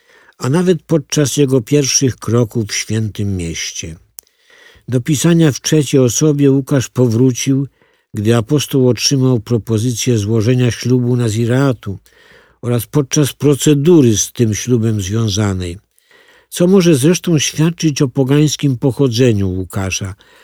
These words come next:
który oddalił się od Pawła w tym czasie, gdy ten przez wspomniany ślub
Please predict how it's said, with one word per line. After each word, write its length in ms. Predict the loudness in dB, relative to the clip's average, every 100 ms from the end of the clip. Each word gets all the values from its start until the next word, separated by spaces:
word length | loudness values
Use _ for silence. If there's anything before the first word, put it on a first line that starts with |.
| _
który 380 | _ -4 0 2
oddalił 640 | 0 0 2 2 4 2
się 180 | -2 -4
od 140 | -6 -4
Pawła 480 | -2 0 0 -2
w 80 | -2
tym 260 | -2 -2 -2
czasie, 560 | -2 -2 -2 -2 -2 -4 _ _ _ _
gdy 300 | -6 0 0
ten 360 | 2 2 2 0
przez 320 | -2 -2 -2
wspomniany 680 | -6 -8 -6 -2 0 0 0
ślub 520 | -2 0 2 0 -6